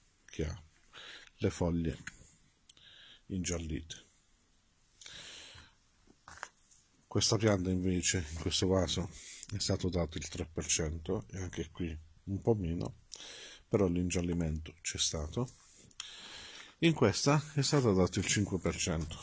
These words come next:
e, come si nota, è ancora minimo l'ingiallimento. Invece su queste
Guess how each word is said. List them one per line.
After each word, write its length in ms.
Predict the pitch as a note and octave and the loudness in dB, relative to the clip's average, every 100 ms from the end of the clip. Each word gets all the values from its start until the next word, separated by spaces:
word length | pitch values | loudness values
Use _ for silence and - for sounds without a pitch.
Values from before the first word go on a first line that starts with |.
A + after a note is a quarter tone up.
| - - - - _ _ _ - - - - - - | -12 -14 -20 -20 _ _ _ -20 -20 -20 -20 -20 -12
e, 120 | - - | -8 0
come 460 | B2+ A2 G2 F#2+ - | 2 4 4 2 -2
si 220 | - D3+ | 0 4
nota, 420 | A2+ F2+ - G#2+ - - - - - | 4 4 2 -4 -6 -20 -20 -20 -4
è 140 | A2+ | 0
ancora 540 | B2 A2+ G#2+ F#2 E2+ F2 D#2+ - - - | 2 0 0 0 0 -4 -10 -18 -14 -4
minimo 520 | F#2+ F2+ F2+ E2+ E2+ | 0 2 2 0 0
l'ingiallimento. 920 | E2+ F2 E2 D#2+ C#2 G#1 G1+ - - _ - - - - - - - | -2 -2 -2 -2 -2 -6 -10 -14 -20 _ -14 -8 -8 -8 -12 -16 0
Invece 380 | F#3 D#3 A2+ G#2 | 6 8 8 8
su 220 | - C3+ | 6 6
queste 640 | - A2 D#2+ - - D3+ | 4 2 4 4 4 2